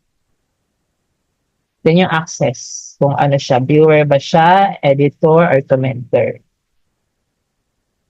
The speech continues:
So, yun. Kung may katanungan kayo, mag-comment lang po kayo sa comment section para masagot ko. Next is another articulated task. Eh, if we have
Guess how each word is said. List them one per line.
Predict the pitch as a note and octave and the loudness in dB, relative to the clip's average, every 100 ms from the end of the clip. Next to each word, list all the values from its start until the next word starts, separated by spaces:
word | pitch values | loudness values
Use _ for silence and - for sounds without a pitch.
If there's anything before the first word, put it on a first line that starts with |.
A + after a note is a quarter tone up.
| - _ _ | -16 _ _
So, | - D3 C#3 | -4 0 2
yun. | F#3+ F#3+ D3 | 2 2 0
Kung | E3+ | 0
may | F3 | 0
katanungan | F3+ F#3+ G3+ G3+ G#3 G3+ G3+ | 0 0 2 2 4 2 2
kayo, | G3 G3+ | 2 2
mag-comment | F3 E3+ E3 D#3+ E3 | 0 0 0 0 0
lang | D#3+ | 0
po | D#3 | 0
kayo | D3 D3 | 0 -2
sa | D3 | -2
comment | C#3 C3+ | -2 -4
section | B2+ - F3 F3+ D#3 _ _ _ _ _ _ _ _ _ _ | -4 -8 -8 -12 -14 _ _ _ _ _ _ _ _ _ _
para | D3 C#3 | -2 0
masagot | C#3 - C#3 D#3 F3 _ | -2 -2 -2 -2 -6 _
ko. | - - _ _ _ _ _ _ _ _ _ _ - | -8 -8 _ _ _ _ _ _ _ _ _ _ -4
Next | G3 B3+ - | -2 0 0
is | G3+ G#3 | 0 0
another | - F3+ G3 G3+ | 2 2 2 2
articulated | F#3 F3+ F3+ F3 E3+ D#3+ C#3 D3 _ | 0 0 0 2 2 2 -2 -4 _
task. | C3 C3 F3+ - - - - _ _ _ _ _ _ _ _ _ _ _ _ _ _ _ _ _ _ _ _ _ - | 0 2 0 -4 -20 -20 -20 _ _ _ _ _ _ _ _ _ _ _ _ _ _ _ _ _ _ _ _ _ -4
Eh, | C#3+ - - E3 | -4 -4 -4 0
if | E3+ D#3+ | 0 2
we | F#3+ F#3+ | 2 2
have | C#4 - | 2 0